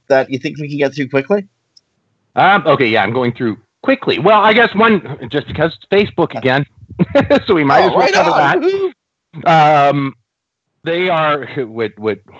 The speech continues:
Speaker 2: Markets Insider is saying, popping, this is from Business Insider, um, what, Facebook is popping,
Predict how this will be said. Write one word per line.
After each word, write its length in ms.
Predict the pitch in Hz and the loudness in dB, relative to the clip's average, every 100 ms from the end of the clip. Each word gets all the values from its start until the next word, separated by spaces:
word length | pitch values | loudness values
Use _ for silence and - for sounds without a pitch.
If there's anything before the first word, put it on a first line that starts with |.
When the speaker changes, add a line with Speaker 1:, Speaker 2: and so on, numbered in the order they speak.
| - | -14
Speaker 2:
Markets 380 | 98 107 113 104 | -4 -2 -2 -2
Insider 600 | 131 120 117 95 92 92 | -2 0 2 2 2 -2
is 80 | - | -2
saying, 280 | - 101 82 - - | -2 -2 -4 -10 -2
popping, 340 | 214 202 92 | 0 0 -2
this 100 | 92 | -6
is 80 | 90 | -8
from 160 | - 82 | -8 -4
Business 260 | 90 80 73 | -4 -6 -8
Insider, 420 | 73 76 73 90 - - 143 | -4 -2 -2 -6 -12 -12 -2
um, 640 | 117 113 107 104 98 90 - _ _ - | 2 4 4 2 0 -6 -14 _ _ -6
what, 220 | 127 156 - - | -4 -4 -4 -2
Facebook 380 | 226 - 240 | 0 0 -4
is 120 | 135 110 | -4 -10
popping, 480 | - 262 - 113 95 | -8 -6 -4 -4 -8